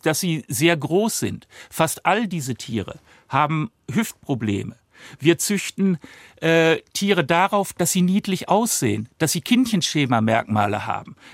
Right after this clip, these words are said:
Das ist oft mit einer Kurznasigkeit verbunden und das, wie wir es bei, bei der französischen Bulldogge oder bei Möpsen haben.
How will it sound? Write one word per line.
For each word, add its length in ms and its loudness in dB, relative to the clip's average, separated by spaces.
Das 160 0
ist 240 -8
oft 220 -2
mit 140 -6
einer 220 0
Kurznasigkeit 920 -2
verbunden 640 -2
und 240 0
das, 220 0
wie 280 -8
wir 120 0
es 140 -2
bei, 240 2
bei 140 -2
der 80 0
französischen 600 -4
Bulldogge 440 2
oder 160 0
bei 120 2
Möpsen 460 -2
haben. 340 2